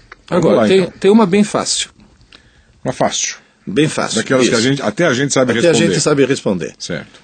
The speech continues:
Speaker 2: Gostaria de saber qual antivírus é melhor, pergunta o Balseiros. O Avast ou a V G?
Speaker 1: Bom, eu, eu particularmente, eh, eh,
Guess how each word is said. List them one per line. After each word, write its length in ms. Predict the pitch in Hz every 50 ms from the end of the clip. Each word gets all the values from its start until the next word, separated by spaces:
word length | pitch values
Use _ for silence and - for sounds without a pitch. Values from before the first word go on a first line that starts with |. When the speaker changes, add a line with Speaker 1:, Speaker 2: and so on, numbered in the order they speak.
| _
Speaker 2:
Gostaria 440 | - 147 170 - - 214 202 208 220
de 40 | 202
saber 340 | - 202 170 156 190 202 196
qual 280 | - - 214 226 220
antivírus 720 | 202 175 156 - 139 120 143 185 196 190 185 175 156 - - _
é 100 | - 143
melhor, 480 | 147 151 143 131 110 98 85 73 67 - - _ - - _ _
pergunta 420 | - 123 117 113 120 139 131 - 135
o 20 |
Balseiros. 920 | 117 113 120 113 101 - - - 98 82 73 65 53 60 58 - - - - - _ _ - - - - - -
O 120 | - 147 160
Avast 680 | 185 139 185 226 262 262 - - - 254 240 262 262 - - -
ou 100 | 160 160
a 60 | 156
V 180 | 143 135 135 117
G? 260 | - - 80 67 - - _ _ _ _ _ _ _ _ - _ _ _ _ - - - - - - - _ _ _ - - - - -
Speaker 1:
Bom, 200 | 277 151 87 - -
eu, 320 | - 156 196 233 240 - - -
eu 260 | 143 160 208 220 -
particularmente, 1000 | - - 113 110 104 - - 107 101 95 85 90 110 120 107 - - - - - _ _ _ _ - - _ _ _ _ _ _ -
eh, 360 | 98 95 95 92 90 90 - -
eh, 840 | 87 87 85 82 82 80 80 80 78 76 78 78 78 71 73 71